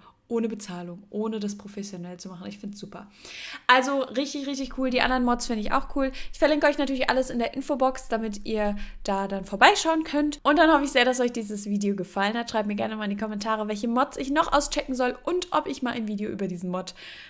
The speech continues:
machen soll, von dem ich vorhin gesprochen habe, der so ein bisschen fatal ist, würde ich mal behaupten. Ich wünsche euch jetzt noch einen wundervollen Tag und wir sehen uns dann in meinem nächsten Video wieder. Bis dann.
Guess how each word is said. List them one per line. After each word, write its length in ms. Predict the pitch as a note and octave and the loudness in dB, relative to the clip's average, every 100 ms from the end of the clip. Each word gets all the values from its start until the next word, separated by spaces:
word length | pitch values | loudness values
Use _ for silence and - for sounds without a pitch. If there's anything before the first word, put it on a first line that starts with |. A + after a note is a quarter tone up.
| - | -2
machen 320 | G#3 G#3 A3 | 0 0 2
soll, 460 | G#3 G3+ G3+ G#3 G3+ - | 4 4 4 2 -2 -4
von 200 | A3 G3+ | -4 -2
dem 180 | G#3 | -2
ich 100 | A#3+ | -4
vorhin 260 | - C#4+ D4 | -6 -4 -4
gesprochen 680 | D4 - - E4 D#4 G3+ F#3+ | -6 -10 -10 -10 -8 -10 -10
habe, 300 | G3 G#3 - | -10 -10 -10
der 180 | A3+ G#3 | -10 -10
so 120 | A#3 | -10
ein 120 | A3+ | -10
bisschen 560 | B3 - C4+ B3 B3+ - - - - | -10 -12 -10 -10 -10 -12 -18 -20 -20
fatal 600 | - D#4+ E4 D#4 C#4+ G#3 | -4 4 6 10 12 12
ist, 200 | F3 F3 | 10 4
würde 180 | F#3 F#3 | 0 0
ich 60 | F3+ | 0
mal 120 | F3+ | 0
behaupten. 460 | E3+ F3+ D3 - - - - - - | 0 0 -2 -6 -16 -16 -12 -12 -4
Ich 60 | |
wünsche 160 | D#4+ D#4+ | 0 4
euch 80 | G4+ | 4
jetzt 160 | E4+ | 4
noch 80 | E4 | 2
einen 160 | D4 C#4 | 0 2
wundervollen 480 | E4+ F4 D#4 D#4 C#4+ | 2 4 2 2 0
Tag 280 | D4+ D4+ | 0 -2
und 100 | - | 0
wir 80 | C#4 | 0
sehen 180 | C#4+ C#4 | 0 0
uns 160 | C#4+ - | -2 -4
dann 180 | D4 | -6
in 100 | D4+ | -4
meinem 160 | F4 G4+ | -8 -8
nächsten 320 | A4+ A4+ - - | -8 -8 -10 -4
Video 400 | D4+ E4 E4+ E4+ | -2 -2 -2 -6
wieder. 400 | G#3 F#3 F#3 F#3+ | -6 -6 -8 -12
Bis 120 | G#3 | -10
dann. 360 | - G3+ G3+ - | -4 -4 -4 -12